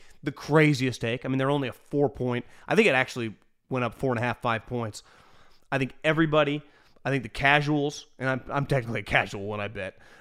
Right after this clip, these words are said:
and most times I, I bet casually in terms of, like, bet with the people, like, bet on the Texans. I'm going against the grain. I like the Cardinals, and I think Kyler Murray goes in there and looks freaking awesome. I think Kyler,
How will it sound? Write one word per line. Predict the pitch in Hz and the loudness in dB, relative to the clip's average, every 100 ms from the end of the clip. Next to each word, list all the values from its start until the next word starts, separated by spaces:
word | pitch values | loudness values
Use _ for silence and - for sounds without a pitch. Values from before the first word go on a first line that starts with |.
| _ - | _ -8
and | 117 117 | -6 0
most | 135 135 139 | 2 2 0
times | 113 107 - | -2 -4 -6
I, | 110 117 | -6 -6
I | 117 | -4
bet | 120 110 | -4 -4
casually | - 131 123 90 85 95 - _ | 0 0 0 -4 -12 -16 -20 _
in | 123 | -10
terms | 113 123 107 | -8 -8 -8
of, | 104 | -10
like, | 101 95 - | -12 -14 -2
bet | 151 117 | 0 0
with | 127 | -4
the | 98 | -6
people, | 131 131 147 127 | -4 -4 -4 -8
like, | 113 - | -10 -4
bet | 131 123 | -2 -2
on | 123 | -4
the | 117 | -4
Texans. | 127 123 139 131 _ - | -4 -6 -8 -12 _ -4
I'm | 143 | 0
going | 147 147 131 | 2 2 2
against | 131 - | -2 -6
the | |
grain. | 113 110 82 - - _ _ _ | -10 -10 -10 -14 -20 _ _ _
I | 131 | 0
like | 151 156 | 2 0
the | |
Cardinals, | 147 147 143 143 139 | -2 0 2 -2 -4
and | 123 139 | -2 0
I | 175 | 2
think | 165 - | 0 0
Kyler | 143 139 127 | 2 2 0
Murray | 120 127 131 | -2 -4 -2
goes | 131 123 | -4 -4
in | 127 | -4
there | 127 131 - | -2 -4 -6
and | 117 113 | -10 -8
looks | 113 - - | -10 -14 -10
freaking | 123 113 101 - - | -8 -8 -12 -14 -10
awesome. | 101 90 - 92 - - - - | -8 -6 -10 -14 -18 -20 -20 0
I | 185 | 4
think | 254 175 | 4 2
Kyler, | 147 151 147 131 | 0 2 0 -4